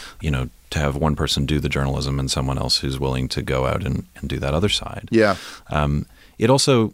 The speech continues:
Speaker 1: means that people who are on their way up, there's nothing there for them. And so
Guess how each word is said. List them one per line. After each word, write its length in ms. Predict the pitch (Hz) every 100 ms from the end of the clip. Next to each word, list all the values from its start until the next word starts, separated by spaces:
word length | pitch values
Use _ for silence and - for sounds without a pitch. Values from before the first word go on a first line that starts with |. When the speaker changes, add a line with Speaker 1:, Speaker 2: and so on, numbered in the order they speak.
| - 92
Speaker 1:
means 380 | 98 95 85
that 260 | 85 80 - - - -
people 280 | 95 87
who 100 | 80
are 100 | 80
on 100 | 78 76
their 100 | 71
way 180 | 71 -
up, 280 | 85 78 - _ - - _ -
there's 280 | 95 87
nothing 260 | 95 87 76
there 140 | 71
for 160 | 71 62
them. 380 | 69 - - - - - -
And 140 | 78 73
so 420 | - 71 71